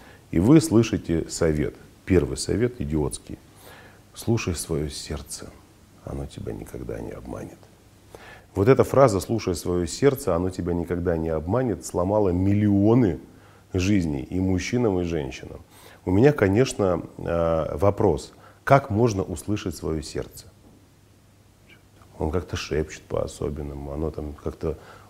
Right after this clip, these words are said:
э, что-то какие-то эс эм эски отправляет, я не знаю, там, телеграммы, ещё что-то. Нет. Оно может там ускоряться, биться чаще, медленнее. Оно может под влиянием гормонов, э,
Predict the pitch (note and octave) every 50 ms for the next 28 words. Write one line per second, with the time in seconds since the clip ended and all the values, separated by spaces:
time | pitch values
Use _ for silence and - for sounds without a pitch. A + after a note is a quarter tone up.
0 | - - - - C2+ C2 B1+ - C#2 C#2 - - - - C#2 C2+ - - D2 -
1 | - D#2 - - - F#2+ F2 F2 F2+ F2+ - - E2 D#2+ D#2 - - D#2+ D#2 D#2
2 | D#2 D2+ D2 C#2+ C#2 - - D#2 D2+ D#2 D2+ D2+ D2+ D2 C#2 C2+ - - C#2 C2
3 | - - E2 E2+ F2 E2 E2+ D#2 D#2+ E2+ F2 E2+ D#2 D#2 D2+ D2 C#2 - - -
4 | - - - - - - D2+ - - A2+ G#2+ - - - - - - - - -
5 | E2 E2 D#2+ F#2+ F#2+ D#2 - - - - - - - - - - - - - -
6 | F#2+ A2+ C#3 C3 A#2 G#2+ F#2+ G2 E2 - - D2 C#2+ D#2+ D#2 - - G2+ F#2+ G#2+
7 | A2+ A#2 - - - - F2 F2 - - - D#2+ D2+ F#2+ A2 - - - - E2
8 | - - - E2+ F2+ F#2 - - - - F#2 F2+ F2 E2+ D#2+ E2+ E2+ E2 E2 E2
9 | D#2+ D#2 D#2 D#2 D#2+ E2+ - - - - - - - - - - - F#2 F#2 A2
10 | A#2+ A2+ G#2+ G2 F#2+ F#2+ - - G2 F2+ F#2+ G2+ G2+ G#2 G2+ F#2+ F#2+ F2 E2+ E2
11 | D#2+ F2 E2 E2+ F#2 G2 G2+ G2 F#2 D#2+ D2+ - - - - - - - - -
12 | - - - - - D2 D2 D2+ D2 D2 C#2+